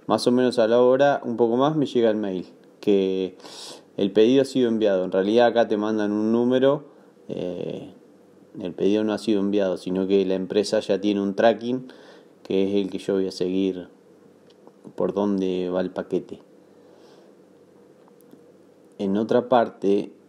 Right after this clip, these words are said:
de la página, en esta parte,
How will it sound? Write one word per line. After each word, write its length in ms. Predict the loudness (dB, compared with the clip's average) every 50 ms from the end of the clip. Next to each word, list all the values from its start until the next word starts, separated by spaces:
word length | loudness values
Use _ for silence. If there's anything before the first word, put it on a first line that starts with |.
| _ -10
de 260 | -6 -4 -4 -4 -4
la 680 | -4 -6 -6 -6 -8 -10 -10 -12 -12 -12 -12 -14 -14 -16 -4
página, 580 | -4 -4 -4 -4 -6 -6 -6 -4 -4 -6 -8 -10 -12 -14 -14 -12
en 140 | -10 -8 -8
esta 260 | -8 -6 -6 -6 -2
parte, 480 | 0 0 0 0 0 0 0 0 0 -4